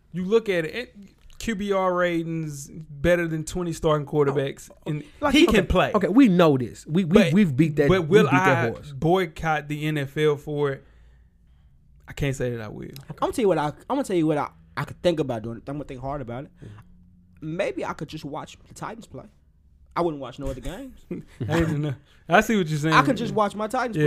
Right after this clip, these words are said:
Speaker 3: play.
Speaker 1: but
Speaker 3: That's
Speaker 1: that's,
Speaker 3: it.
Speaker 1: man, um,
Speaker 3: But as far as boycotting, it, it takes the fun out of it.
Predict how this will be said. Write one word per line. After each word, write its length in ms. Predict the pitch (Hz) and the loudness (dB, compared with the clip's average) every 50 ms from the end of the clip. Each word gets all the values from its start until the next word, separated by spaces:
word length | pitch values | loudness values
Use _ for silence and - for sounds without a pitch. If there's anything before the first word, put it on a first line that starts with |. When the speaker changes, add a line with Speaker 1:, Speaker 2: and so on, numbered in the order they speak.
| 147 139 | 4 2
Speaker 3:
play. 60 | 131 - | 0 -4
Speaker 1:
but 80 | - 175 | -6 -2
Speaker 3:
That's 160 | 185 214 202 | 0 0 2
Speaker 1:
that's, 120 | 214 - - | 2 0 0
Speaker 3:
it. 180 | - - - _ _ _ _ _ _ _ _ _ - - | -2 -2 -6 _ _ _ _ _ _ _ _ _ -6 0
Speaker 1:
man, 500 | 170 185 202 196 180 165 151 143 - - _ _ - | 2 4 4 4 4 2 2 -2 -6 -10 _ _ -2
um, 220 | 175 165 160 156 | 0 2 2 2
Speaker 3:
But 100 | 208 202 - | 2 2 0
as 80 | - - | -2 -6
far 280 | - - 233 247 226 | -8 -6 -4 -2 -2
as 120 | 196 165 151 | -4 -4 -6
boycotting, 560 | 160 190 208 202 196 - 208 196 185 165 160 - - - _ - - - - | -6 -6 -6 -6 -6 -8 -8 -8 -8 -8 -10 -18 -20 -20 _ -20 -20 -20 -18
it, 140 | - 170 - | -18 -16 -10
it 160 | - 240 226 - | -8 -8 -6 -2
takes 340 | - 302 294 277 208 - | 2 2 2 2 0 -4
the 120 | - 226 214 | -6 -6 -6
fun 420 | 220 - 240 254 262 262 247 - - | -4 -6 -6 -4 -4 -4 -4 -6 -4
out 260 | - 220 220 220 214 - | -2 0 0 0 0 -2
of 240 | - 196 214 196 185 | -4 -4 -4 -2 -4
it. 180 | 185 - - | -6 -6 -6